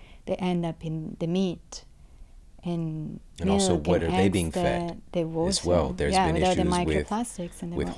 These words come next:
Speaker 2: hormones
Speaker 1: Yes.
Speaker 2: and with, you know, um, antibiotics and things like that. Like, you are what you eat ate
Speaker 1: Yes.
Speaker 2: as well, you know, so
Speaker 1: <laughs>
Speaker 2: keeping that in
Speaker 1: Yes.
Speaker 2: mind.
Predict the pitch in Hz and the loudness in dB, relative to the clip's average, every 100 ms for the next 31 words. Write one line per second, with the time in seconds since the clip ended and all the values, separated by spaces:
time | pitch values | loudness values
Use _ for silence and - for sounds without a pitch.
0 | 92 87 87 87 90 104 - - - 190 | 4 6 6 4 4 0 -4 -6 2 4
1 | 247 269 196 - - - - - - 73 | 6 4 2 -6 -12 -4 -2 0 0 -2
2 | 73 69 - - - - - - - - | -2 -2 -4 -4 -12 -20 -20 -20 -20 -20
3 | - 73 80 78 - - - - 80 - | -14 -4 0 -2 -4 -14 -14 -10 -6 -6
4 | - - - - 71 - 85 85 82 78 | -8 -10 -12 -12 -14 -8 -6 -4 -2 0
5 | 78 82 82 80 - - 73 82 76 73 | 2 0 0 -2 -4 -8 -6 -6 -4 -6
6 | 67 82 85 - - - - - - 69 | -4 -4 -4 -6 -12 -20 -20 -20 -8 -6
7 | 67 - - - - - - - 85 - | -6 -14 -20 -20 -20 -20 -20 -8 -6 2
8 | 87 90 87 - 101 101 90 78 - - | 4 4 0 -4 -6 -4 -6 -6 -10 -20
9 | - - - - - - - - 208 208 | -20 -20 -20 -20 -18 -18 -18 -6 -4 -2
10 | - 78 - 175 190 233 247 233 214 - | -6 -8 -4 -2 0 2 4 4 2 0
11 | 73 202 82 87 82 98 80 76 71 73 | 0 0 2 2 6 6 6 4 4 4